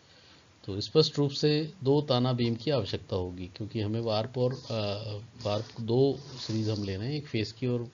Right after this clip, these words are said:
एक बैक की, तो उसमें हमें दो अलग-अलग वार बीम की आवश्यकता होगी। फेस से बैक, अ, ताना धागे का अनुपात आमतौर पर one is to one होता है, यानी कि जो रेशियो हम रखते हैं generally वो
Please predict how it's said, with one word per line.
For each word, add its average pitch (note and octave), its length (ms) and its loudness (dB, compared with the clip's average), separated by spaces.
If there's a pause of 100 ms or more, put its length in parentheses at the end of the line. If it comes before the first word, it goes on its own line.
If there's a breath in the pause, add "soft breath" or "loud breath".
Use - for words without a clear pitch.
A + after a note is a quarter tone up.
(140)
एक G#2+ 180 -8
बैक G2 180 -4 (120)
की, E3+ 100 -6
तो D#3+ 140 -4
उसमें D3 340 -2 (460 loud breath)
हमें B2 280 0
दो B2+ 180 2
अलग-अलग A2 560 -2
वार G#2 220 -2
बीम A#2+ 280 0
की G3+ 220 -6 (600 loud breath)
आवश्यकता G#2 440 0
होगी। A2 340 0 (520)
फेस C#3+ 320 4
से D#3 160 2
बैक, A#2 320 2 (1500)
अ, A2+ 260 4
ताना A#2+ 520 2 (260)
धागे A#2 340 4
का B2+ 140 6
अनुपात A2+ 520 2
आमतौर A2 380 2
पर D3+ 160 2
one A#2+ 220 2
is A#2 160 -4
to G#2 100 -2
one F#2 160 2
होता F2+ 240 -6
है, F#2 80 -4
यानी F#2+ 180 -6
कि G2+ 120 -10
जो G2+ 140 -2
रेशियो G2+ 360 0
हम C3+ 140 2
रखते G#2 320 -2
हैं A#2+ 220 -2
generally A2+ 460 0 (580 loud breath)
वो D#3 260 6